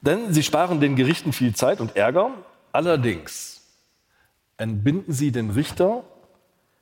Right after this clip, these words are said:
nicht von dem Gebot, die Wahrheit zu finden und eine schuldangemessene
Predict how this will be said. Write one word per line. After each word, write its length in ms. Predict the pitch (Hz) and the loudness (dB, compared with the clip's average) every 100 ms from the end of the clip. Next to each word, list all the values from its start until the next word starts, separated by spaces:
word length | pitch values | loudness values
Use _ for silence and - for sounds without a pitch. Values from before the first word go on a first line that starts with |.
| _ _ | _ _
nicht 340 | - 170 226 - | 0 0 0 -4
von 200 | - 139 | 0 2
dem 160 | 135 | 4
Gebot, 400 | 120 113 151 - | 4 4 2 2
die 180 | 135 117 | 0 2
Wahrheit 500 | 127 185 - - - | 2 2 0 -6 -10
zu 140 | - - | -14 -14
finden 540 | - - 85 76 285 _ _ _ _ _ _ | -14 -16 -18 -18 -18 _ _ _ _ _ _
und 260 | - 196 220 - | -2 -2 -2 -6
eine 240 | - 120 110 | -4 -2 -4
schuldangemessene 1200 | - 190 208 - - 131 123 113 107 - 110 110 | 0 0 0 -6 -4 -2 0 0 -2 -2 0 -2